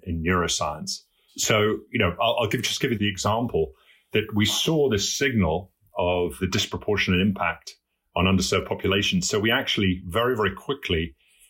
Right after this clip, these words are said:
created a phase three study of one of the medicines we were studying, uh, in covid. Uh, it was our,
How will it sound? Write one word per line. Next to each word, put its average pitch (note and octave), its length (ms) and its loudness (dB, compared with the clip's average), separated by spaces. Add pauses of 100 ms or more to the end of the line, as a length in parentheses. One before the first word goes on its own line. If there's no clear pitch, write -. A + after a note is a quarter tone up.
(140)
created G#2+ 420 2
a F#2 60 0
phase A2+ 460 0
three G2 160 0
study F#2 360 0
of E2 100 -2
one G2 340 0
of G2 80 0
the F#2+ 60 -2
medicines F2 580 0
we F#2 120 0
were E2 100 0
studying, E2 520 -2 (440)
uh, D#2 240 -2
in F2+ 180 2
covid. E2+ 420 -2 (380)
Uh, E2+ 180 0
it G#2 40 -2
was F#2 140 2
our, F2+ 100 2